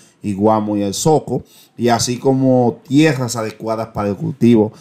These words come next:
de la caña de azúcar, que es muy importante. Si estamos hablando de una industria azucarera, eh, moderna, entonces tiene que tener tierras,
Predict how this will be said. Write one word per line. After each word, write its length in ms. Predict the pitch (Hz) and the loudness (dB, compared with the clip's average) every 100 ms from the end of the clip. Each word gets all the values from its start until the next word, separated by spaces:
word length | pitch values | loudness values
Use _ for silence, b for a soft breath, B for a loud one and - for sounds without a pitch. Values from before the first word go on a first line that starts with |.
| B _ | B _
de 80 | 107 | 0
la 100 | 101 | 2
caña 240 | 101 104 | 2 4
de 80 | 107 | 4
azúcar, 340 | 98 104 104 | 2 -2 -4
que 80 | 98 | -4
es 60 | 131 | -2
muy 160 | 143 | 0
importante. 500 | 143 123 107 101 98 | -2 -4 -6 -10 -16
Si 100 | - | -18
estamos 360 | 107 - 120 135 | -16 -8 -2 0
hablando 360 | 131 147 139 110 | 2 0 0 -4
de 60 | |
una 120 | 101 | -6
industria 340 | 113 113 123 123 | -4 -4 0 0
azucarera, 600 | 120 127 139 139 120 120 b b b - | -2 -2 -2 -2 -4 -10 b b b -12
eh, 240 | 98 101 | -4 -4
moderna, 680 | 104 107 131 143 117 123 156 - | -2 2 4 4 2 -4 -6 -10
entonces 560 | - 110 - 135 131 120 | -8 -6 0 0 0 -2
tiene 220 | 120 123 | -2 -4
que 100 | 123 | -4
tener 300 | 113 113 113 | -4 -4 -4
tierras, 680 | - 117 127 107 104 107 | 0 2 2 2 -4 -4